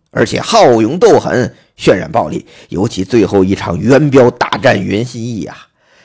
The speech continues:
你这搓扯发肤头皮，血肉淋漓，你可是够狂暴的！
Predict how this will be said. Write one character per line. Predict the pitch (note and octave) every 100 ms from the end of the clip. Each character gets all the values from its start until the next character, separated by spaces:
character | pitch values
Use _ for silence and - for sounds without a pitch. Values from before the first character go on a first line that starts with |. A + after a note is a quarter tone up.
| _
你 | - -
这 | A2
搓 | - - G#3+ G#3+ G3+
扯 | - D2
发 | - - -
肤 | - D3 D#3
头 | A#2 C#3
皮， | - A2
血 | C3 - - D4 A#3 E3+ D3
肉 | F3+ C#3+
淋 | G#2+ C3+ A#2+
漓， | E2+ A#2 - - -
你 | G2+ C#3
可 | C#3 F#2+
是 | F2 F#2
够 | - - D3 G2+
狂 | F#2 - F2+ A2
暴 | B2 G2+ C2+
的！ | B2+